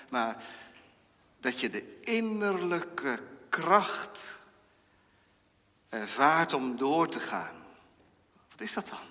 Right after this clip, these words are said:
Dat is de Heilige Geest, die inlijft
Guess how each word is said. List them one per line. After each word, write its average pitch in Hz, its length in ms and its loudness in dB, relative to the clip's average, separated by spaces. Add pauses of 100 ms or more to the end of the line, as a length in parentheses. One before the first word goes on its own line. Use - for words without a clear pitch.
(920)
Dat - 100 -20
is - 60 -8
de 156 80 -6
Heilige 180 300 -2
Geest, - 580 -6 (800)
die - 220 -14
inlijft 143 1160 -2